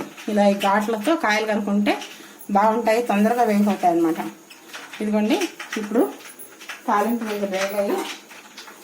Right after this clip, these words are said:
మెంతులు వేస్తున్నాను. మెంతులు, ఆవాలు వేగాయి, మిరపకాయలు వేసాను.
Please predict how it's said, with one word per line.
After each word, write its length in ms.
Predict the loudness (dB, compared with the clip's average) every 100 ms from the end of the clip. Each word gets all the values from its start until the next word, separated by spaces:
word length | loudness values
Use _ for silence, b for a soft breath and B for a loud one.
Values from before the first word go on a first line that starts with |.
| -18 -16 -16 -16 -16 -18 -18 -18 -18 -16 -16 -14 -2 4
మెంతులు 340 | 6 6 6
వేస్తున్నాను. 580 | 4 0 -2 0 2 0 -2 -8 -8 -10 -10 -6 -6 -6 -6 -2
మెంతులు, 360 | 2 2 4 2
ఆవాలు 380 | 2 2 2 2
వేగాయి, 600 | 0 -2 -2 0 0 -2 0
మిరపకాయలు 420 | 0 0 0 0
వేసాను. 480 | 0 0 0 0 0